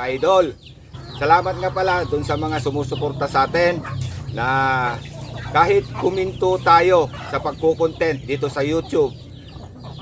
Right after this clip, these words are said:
eh, andyan pa rin sila nung tayo'y bumalik na mag-content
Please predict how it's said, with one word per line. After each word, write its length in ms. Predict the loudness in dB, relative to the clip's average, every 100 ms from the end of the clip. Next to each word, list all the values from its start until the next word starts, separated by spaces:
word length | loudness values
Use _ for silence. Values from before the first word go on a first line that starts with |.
| -4
eh, 480 | 2 6 6 4 4
andyan 400 | 0 0 0 0
pa 160 | -2 -2
rin 80 |
sila 320 | -2 0 2 2 -2
nung 240 | -6 -6 -2
tayo'y 400 | 2 4 2 2
bumalik 480 | 0 0 0 -2 -6
na 80 | -8
mag-content 640 | -8 -6 -8 -6 -6 -6